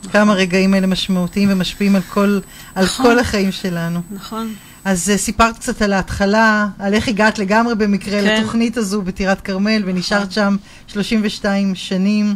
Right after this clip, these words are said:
Speaker 1: נכון.
Speaker 2: אה, לעבוד בגיל הרך, להקים שם את כל התחום הזה, את כל העשייה. אז
Speaker 1: נכון.
Speaker 2: בואי תספרי, מה, מה אתם עושים?
Speaker 1: אה, אולי אני אחזור קצת אחורה למה הייתי צריכה לעשות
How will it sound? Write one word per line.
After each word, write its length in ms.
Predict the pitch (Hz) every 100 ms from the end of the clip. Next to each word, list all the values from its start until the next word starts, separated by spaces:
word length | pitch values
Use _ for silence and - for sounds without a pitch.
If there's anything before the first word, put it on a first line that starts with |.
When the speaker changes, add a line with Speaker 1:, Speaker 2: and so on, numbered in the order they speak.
| 196
Speaker 1:
נכון. 340 | 180 - 180 180 - -
Speaker 2:
אה, 260 | 190 180 180
לעבוד 400 | 180 175 196 180
בגיל 240 | 185 190
הרך, 300 | 185 180 190
להקים 380 | 175 156 - 220
שם 300 | 208 208 180
את 80 | 175
כל 180 | - 185
התחום 380 | 175 - 226 214
הזה, 320 | 185 180 175
את 100 | 175
כל 200 | - 190
העשייה. 560 | 180 - 190 180 190 190 - - - 180
אז 80 | 190
Speaker 1:
נכון. 80 | 180
Speaker 2:
בואי 120 | 220
תספרי, 420 | 233 - - 175 160 -
מה, 340 | 190 202 196 196
מה 160 | 202
אתם 180 | 202 202
עושים? 340 | 175 - 151 147 -
Speaker 1:
אה, 60 | 202 196 190 190 185 185 185 185 185
אולי 240 | 185 208
אני 400 | 233 233 226 208 190
אחזור 300 | 185 196 226
קצת 200 | 220 202
אחורה 460 | - 247 190 170
למה 240 | 165 170 185
הייתי 180 | 190
צריכה 240 | 196 - 220
לעשות 580 | 196 175 165 147 -